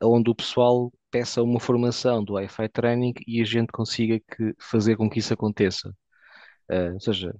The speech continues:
pá, gostava de ter isto, gostava de fazer aquela formação no, do Wise, ou da nove oitocentos, ou de, do P A três, ou o que seja. Ehm,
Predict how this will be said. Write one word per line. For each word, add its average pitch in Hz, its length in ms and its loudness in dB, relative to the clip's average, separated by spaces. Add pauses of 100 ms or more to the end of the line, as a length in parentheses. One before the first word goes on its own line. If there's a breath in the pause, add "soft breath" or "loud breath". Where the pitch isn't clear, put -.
(260)
pá, 127 120 0
gostava 123 340 0
de - 40 -4
ter 127 140 4
isto, 143 260 2
gostava 120 360 -2
de - 100 -12
fazer 120 180 -2
aquela 113 200 0
formação 127 640 0
no, 82 200 -4
do 76 220 -12
Wise, 98 380 6
ou 80 60 -8
da 82 80 -6
nove 80 240 -6
oitocentos, 104 720 2
ou 82 180 -2
de, 82 380 -2 (220)
do 95 180 2
P 104 120 0
A 104 80 2
três, 101 400 2
ou 95 80 -4
o - 20 -14
que - 60 -10
seja. 113 380 -2 (680 loud breath)
Ehm, 117 760 4